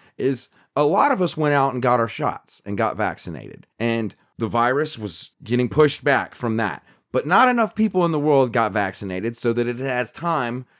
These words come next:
to mutate into a different kind of virus. And that may be weaker or may be susceptible to the vaccines we have. We don't even know now, but it doesn't really matter because if it,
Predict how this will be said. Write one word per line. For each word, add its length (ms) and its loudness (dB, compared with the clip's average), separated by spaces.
to 100 -2
mutate 460 2
into 240 -4
a 40 -4
different 380 0
kind 260 -6
of 60 -10
virus. 520 -10
And 360 -2
that 200 0
may 120 4
be 120 0
weaker 500 4
or 300 4
may 280 0
be 120 -4
susceptible 640 -2
to 60 -2
the 80 -4
vaccines 460 0
we 120 -4
have. 200 -2
We 100 2
don't 140 2
even 200 -2
know 180 4
now, 240 -2
but 120 0
it 60 -6
doesn't 200 0
really 180 0
matter 400 2
because 300 -4
if 100 -6
it, 120 -10